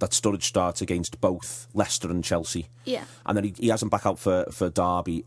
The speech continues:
Speaker 1: and then he's on the bench for the Hull five one. And there's a little thing in my mind,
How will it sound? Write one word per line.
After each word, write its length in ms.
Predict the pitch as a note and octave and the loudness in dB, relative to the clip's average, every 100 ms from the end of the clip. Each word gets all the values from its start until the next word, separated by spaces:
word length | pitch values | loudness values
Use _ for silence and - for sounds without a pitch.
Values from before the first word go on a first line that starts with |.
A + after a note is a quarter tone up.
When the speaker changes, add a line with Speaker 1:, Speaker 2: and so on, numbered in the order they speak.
| - | -2
Speaker 1:
and 120 | F#2+ | 0
then 80 | G2+ | 0
he's 80 | G2+ | 0
on 80 | |
the 80 | G2+ | 0
bench 300 | - F2 F2+ | 0 0 -2
for 100 | - | -4
the 80 | F2+ | -2
Hull 200 | E2 F2 | -2 -4
five 380 | - E2+ E2 D#2 | 0 0 0 -2
one. 240 | D#2 D#2 - - - - - | -2 -2 -8 -20 -20 -12 0
And 140 | F#2+ G#2 | 2 2
there's 120 | G2+ | 2
a 40 | |
little 180 | B2 - | 2 0
thing 220 | - B2+ | 0 0
in 80 | B2+ | 2
my 80 | A#2+ | 2
mind, 540 | G2 F#2+ F#2 E2+ - | 2 2 0 -2 -4